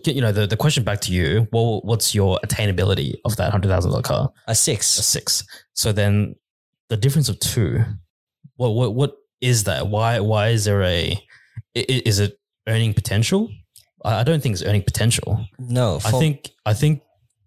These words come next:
Speaker 1: the, the difference between the, the four and the six is just that I've never thought about it that far. It's
Speaker 2: Mm.
Speaker 1: almost like if, if somewhere down the track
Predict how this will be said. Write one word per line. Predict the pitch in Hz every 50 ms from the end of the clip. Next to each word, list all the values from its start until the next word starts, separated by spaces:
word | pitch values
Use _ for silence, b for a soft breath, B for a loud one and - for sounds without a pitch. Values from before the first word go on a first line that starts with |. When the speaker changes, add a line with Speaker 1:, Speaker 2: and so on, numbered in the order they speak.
| _ -
Speaker 1:
the, | - 113
the | 98 85 101 101
difference | 95 113 117 - 120 104
between | - - - 104 95 92
the, | 92 90 90 85 82 82 85 73 - - -
the | -
four | 95 - - 117 113 113
and | 87 73
the | 98
six | 98 - - 90 80 76 - - - - - b b b b b b b _ _ _ _ _ _ _ _ _ _ _ _ -
is | - 98 98 -
just | 113 110 - -
that | 107 98 85 - -
I've | 98 95 90 95
never | 104 104 104 95 104 98 95 92 92 90
thought | 82 - - - - - - 98 101 104 -
about | 80 95 - - - - - - _ _ _ _ _ _ _ _
it | - 107 - - - _ _ _ _ _ _ _ _ _ _ -
that | - 80 - -
far. | - - 104 90 65 57 82 110 - - - -
It's | 117 117
Speaker 2:
Mm. | 160
Speaker 1:
almost | 175 185 165 131 117
like | 117 110 110 - - - B B B B B B _ _ _ _ -
if, | - 147 180 - - - - - - - -
if | 151 170 165 -
somewhere | - - 156 143 127 117
down | 110 104 104 107
the | 101 95
track | - - - 95 85 71 76 -